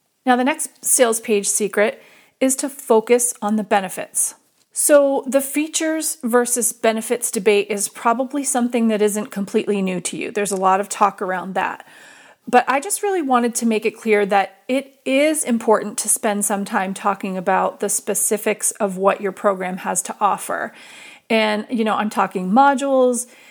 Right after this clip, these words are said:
teachable materials, support, bonuses, all of that stuff is important. But your audience really cares more about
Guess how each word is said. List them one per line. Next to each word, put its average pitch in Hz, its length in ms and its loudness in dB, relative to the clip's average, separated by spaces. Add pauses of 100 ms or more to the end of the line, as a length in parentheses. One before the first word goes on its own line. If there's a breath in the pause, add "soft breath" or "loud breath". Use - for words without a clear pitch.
(140 loud breath)
teachable 302 460 0
materials, 233 1160 2
support, 233 920 2
bonuses, 208 800 0
all 247 400 6
of 190 100 -4
that 185 220 -2
stuff 185 240 -6
is 185 100 -6
important. - 480 -8 (640 loud breath)
But 254 640 2 (160)
your 240 340 0
audience 254 720 -2
really 208 200 4
cares 196 440 -2
more 190 380 0
about 190 720 0